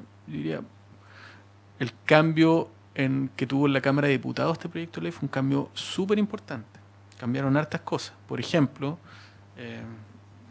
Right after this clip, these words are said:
se entró de manera automática la carrera. Antes había un mecanismo de concurso, bueno, ahora entra de manera automática.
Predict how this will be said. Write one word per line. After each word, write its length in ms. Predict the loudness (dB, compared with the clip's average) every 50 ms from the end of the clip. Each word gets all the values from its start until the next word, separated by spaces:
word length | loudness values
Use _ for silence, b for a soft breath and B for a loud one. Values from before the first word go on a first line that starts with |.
| -20 -20 -20 -20 -20 -20 -20 -20 -20 -20 -20 -20 -20 -20 -18
se 180 | -12 -6 -4 -4
entró 320 | -4 -4 -6 0 2 4
de 60 | 4 6
manera 240 | 6 6 6 4
automática 540 | 4 2 0 0 2 2 2 2 0 0 -2
la 120 | -2 -2 -2
carrera. 400 | -4 -6 -8 -10 -12 -14 -12 -10
Antes 260 | -10 -8 -2 -2 0
había 160 | 0 2 2
un 120 | 2 2 2
mecanismo 760 | 0 0 0 0 0 0 0 0 0 0 0 0 0 0 0
de 120 | -2 -4
concurso, 800 | -4 -6 -10 -10 -10 -10 -6 -4 -2 -2 -2 -2 -4 -6 -8 -8
bueno, 300 | -8 -8 -10 -10 -8 -4
ahora 200 | -2 0 2 2
entra 260 | 0 0 -2 -4 -6 -6
de 140 | -6 -6
manera 220 | -4 -4 -2 -4 -4
automática. 560 | -6 -8 -8 -6 -6 -6 -8 -12 -16 -20